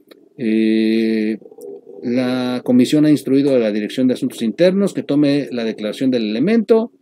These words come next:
Eh, bueno, pues ya se la van a cargar por haberse emocionado ayer, por haberse puesto de valiente, por haber defendido al presidente López Obrador arma en mano, eh, porque con este,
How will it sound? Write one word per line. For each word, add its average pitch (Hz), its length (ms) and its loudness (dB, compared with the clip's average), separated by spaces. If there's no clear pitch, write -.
Eh, 135 100 -2
bueno, 170 220 4
pues 143 80 4
ya 175 100 6
se 147 120 0
la 131 80 2
van 151 140 2
a 147 60 0
cargar 110 400 -6
por 110 160 -2
haberse 127 360 0
emocionado 107 640 -2
ayer, 151 360 0
por 117 180 4
haberse 131 360 2
puesto 95 920 0
de 104 120 0
valiente, 175 720 4
por 117 160 4
haber 135 240 4
defendido 131 460 2
al 123 100 0
presidente 120 400 -2
López 120 240 0
Obrador 113 460 0
arma 120 340 0
en 101 100 0
mano, 160 440 0
eh, 113 160 -4
porque 110 360 -2
con 113 200 0
este, 170 440 2